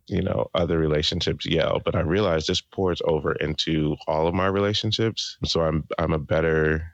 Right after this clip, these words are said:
not arguer, but I'm better at resolving conflict because of how we've kind of set our rules of engagement with, within our marriage. I'm better at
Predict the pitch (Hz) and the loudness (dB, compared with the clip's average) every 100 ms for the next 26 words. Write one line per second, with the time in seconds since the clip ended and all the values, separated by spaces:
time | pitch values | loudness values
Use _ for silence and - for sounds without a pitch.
0 | - 90 - 85 80 78 78 78 82 82 | -2 -2 0 0 2 2 2 2 0 -2
1 | - 82 82 76 80 78 - 80 76 73 | -2 -2 -2 0 0 0 0 0 -2 -2
2 | - - _ _ _ _ _ - 80 80 | -8 -20 _ _ _ _ _ -4 0 0
3 | 80 - 78 90 80 - 80 78 - - | 0 -2 -2 -2 -2 0 -2 -2 -6 -12
4 | - _ 90 - 82 73 73 78 78 78 | -14 _ -4 0 0 0 -2 0 0 2
5 | 78 78 76 - 73 73 - 78 - 80 | 2 0 0 -2 -2 0 0 0 0 0
6 | 73 76 73 76 76 73 76 76 - 78 | 2 2 2 0 0 0 0 0 0 -2
7 | - 78 76 - _ - - _ _ _ | 0 -2 -2 -12 _ -20 -20 _ _ _
8 | _ _ 85 80 78 73 76 82 78 71 | _ _ -4 0 0 2 2 2 2 0
9 | 73 80 76 80 78 78 80 76 78 | 0 -2 0 2 2 0 0 0 -2